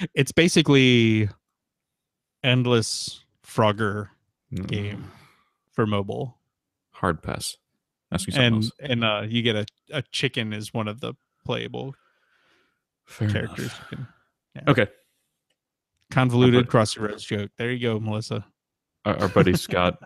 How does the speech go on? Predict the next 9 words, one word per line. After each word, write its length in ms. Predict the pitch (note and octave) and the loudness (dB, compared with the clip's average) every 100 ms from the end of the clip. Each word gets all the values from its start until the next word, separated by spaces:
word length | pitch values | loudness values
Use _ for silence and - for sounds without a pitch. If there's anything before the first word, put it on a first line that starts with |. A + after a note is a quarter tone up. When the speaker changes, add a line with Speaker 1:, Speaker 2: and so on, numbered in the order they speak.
| _ | _
Speaker 2:
writes 260 | F2 F2 - | 0 0 0
in, 360 | F2 E2 E2 - _ _ _ _ _ _ _ _ _ | 0 0 -4 -8 _ _ _ _ _ _ _ _ _
"Favorite 300 | - G2 G2 | 2 4 4
game 100 | G2+ | 4
of 80 | G2 | 4
all 100 | G2 | 2
time? 320 | A2 C3 D3+ _ _ _ - | 0 -2 -4 _ _ _ -4
Any 120 | G#2 | -2
platform?" 420 | A#2+ E2 - - | 0 0 -2 -14